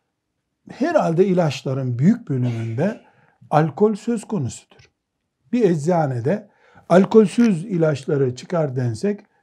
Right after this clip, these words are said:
çok az bölümü alkolsüzdür. Çünkü ilaç yapımında Allah'ın hikmeti bugüne kadar insanlık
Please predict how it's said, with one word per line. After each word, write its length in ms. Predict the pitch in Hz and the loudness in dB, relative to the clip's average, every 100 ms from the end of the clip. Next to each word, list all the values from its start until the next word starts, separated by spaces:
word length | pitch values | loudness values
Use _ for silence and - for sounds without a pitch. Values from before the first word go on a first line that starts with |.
| _ | _
çok 220 | 202 247 | 2 4
az 300 | 247 247 196 | 2 2 0
bölümü 320 | 226 220 208 | 2 2 2
alkolsüzdür. 1000 | 185 165 - 147 127 131 101 - - _ _ _ _ _ _ _ _ | 2 0 0 -2 -2 -6 -10 -14 -20 _ _ _ _ _ _ _ _
Çünkü 280 | 202 170 | -2 0
ilaç 480 | 190 180 202 202 - _ _ _ _ | 2 6 6 4 -4 _ _ _ _
yapımında 640 | 175 190 165 165 139 151 233 | 4 4 4 0 0 0 0
Allah'ın 480 | 208 190 190 196 | 2 4 4 2
hikmeti 480 | 170 165 147 127 165 | -2 -4 -6 -4 -4
bugüne 300 | 185 170 151 | -2 -2 -2
kadar 220 | 143 139 | -2 -2
insanlık 600 | 170 165 147 143 123 190 | -2 -2 -2 -4 -4 -4